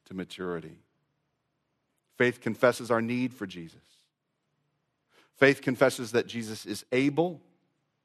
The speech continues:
and that Jesus is good and wise, and according to his sovereign will and grace,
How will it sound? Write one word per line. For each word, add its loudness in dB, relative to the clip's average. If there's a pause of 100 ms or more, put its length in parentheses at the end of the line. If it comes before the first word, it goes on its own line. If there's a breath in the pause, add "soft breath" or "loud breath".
(380 soft breath)
and 2
that 4
Jesus -2
is 0
good 2
and -2
wise, 2
and -2
according 0
to -4
his 0
sovereign 4
will 2
and -6
grace, -2